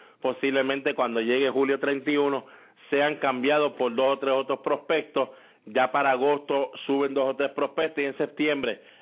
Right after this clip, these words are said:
el equipo en sí es un equipo joven y lleno de prospectos que de verdad no van a tener ninguna oportunidad de ganar juegos fáciles, y es ahora que los que tienen y no han podido, lo vemos dudoso, pero le ayuda un montón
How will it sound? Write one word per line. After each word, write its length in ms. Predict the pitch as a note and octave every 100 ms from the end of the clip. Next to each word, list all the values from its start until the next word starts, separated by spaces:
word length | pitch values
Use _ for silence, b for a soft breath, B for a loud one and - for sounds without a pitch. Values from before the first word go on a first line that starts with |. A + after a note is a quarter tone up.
| B
el 140 | B2+
equipo 380 | C3 C3+ D3 C#3+
en 120 | B2+ -
sí 260 | D3 C3+ B B
es 100 | B2
un 120 | C#3+
equipo 340 | C3+ C#3 C3+
joven 300 | C3 D3 C#3+
y 100 | C3
lleno 240 | A#2+ C3+ C3+
de 140 | C#3
prospectos 720 | C#3 C3+ - D#3 D3+ - A#2 B B B
que 100 | D3
de 260 | C3+ C3+ C3
verdad 300 | C3+ D#3 C3 B B B
no 380 | B2+ C#3 D#3+
van 220 | E3 D3+ C#3+
a 40 |
tener 360 | C3+ B2+ C3+ C#3+
ninguna 520 | C3 C3 B2+ C#3+ D3+
oportunidad 520 | C3 C3 C3+ B2+ C3
de 80 | C3+
ganar 220 | B2 B2+
juegos 340 | B2+ C#3 B2+ - b b _ -
fáciles, 560 | D3 D3+ - C3+ B2 B2
y 160 | C3+
es 100 | B2+
ahora 540 | C3 C#3 C#3+ C#3+ C#3 C3
que 80 | B2+
los 160 | B2+ B2
que 100 | B2+
tienen 240 | C#3 C#3
y 20 |
no 100 | C3+
han 100 | C3+
podido, 420 | - C#3 D#3+ D#3+ B2 B B B
lo 200 | - B2+
vemos 300 | B2 C3 D3
dudoso, 640 | C#3+ C#3 C3+ C#3+ C#3+ C#3 -
pero 180 | D3+
le 80 | E3+
ayuda 380 | D3+ C#3+ E3 D#3+
un 120 | D#3
montón 540 | D#3 D3 C3 D#3+ D#3+